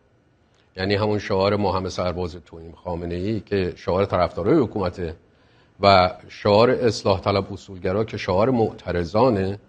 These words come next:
و در واقع غیر حکومتی هاست، نتایج روشنی به ما می‌ده. اول اینکه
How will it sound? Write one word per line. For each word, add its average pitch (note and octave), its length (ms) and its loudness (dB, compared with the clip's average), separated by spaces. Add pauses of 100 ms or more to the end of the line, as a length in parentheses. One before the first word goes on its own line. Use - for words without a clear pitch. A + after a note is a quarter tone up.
(720)
و E2+ 240 4 (120)
در F2+ 140 4
واقع F2 300 2
غیر B2 340 8
حکومتی F#2+ 580 -2
هاست، A#2+ 500 6
نتایج D#3+ 480 4
روشنی G#2+ 480 -2
به E2 120 -8
ما D#2+ 140 -14
می‌ده. D#2+ 200 -12
اول B2 340 4
اینکه - 260 -8